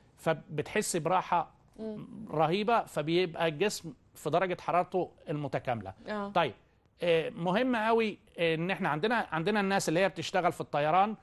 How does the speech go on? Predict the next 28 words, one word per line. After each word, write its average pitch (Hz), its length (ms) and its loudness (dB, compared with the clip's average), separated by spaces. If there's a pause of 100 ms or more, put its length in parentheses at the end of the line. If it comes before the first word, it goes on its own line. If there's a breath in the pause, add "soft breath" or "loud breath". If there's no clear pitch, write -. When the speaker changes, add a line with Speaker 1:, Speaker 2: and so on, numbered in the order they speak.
(140)
Speaker 2:
مم. 208 220 -8
Speaker 1:
بيست-، 156 280 -2
آه، 147 340 0
بي-، 151 280 -2
بي-، 143 260 -6
بيشتغلوا 143 640 2
على 151 140 4
ضغط 165 260 -2
عالي. 131 420 2 (100)
Speaker 2:
آه. 202 300 -6
Speaker 1:
عندنا 165 380 0
الناس 202 420 -2
اللي 147 120 2
هم 208 140 4
الجنود 180 640 2
بتوعنا 139 420 2
البواسل. 127 580 0 (180)
Speaker 2:
آه. 196 120 -4
Speaker 1:
عندنا 165 380 2
الضباط، 170 720 2
الشرطة 165 640 0 (240 loud breath)
اللي 156 220 0
في 165 80 -4
المستشفيات، 175 800 2 (240)
آه، 165 600 4
الناس 185 320 -2
اللي 185 240 0
ب-، 151 420 -4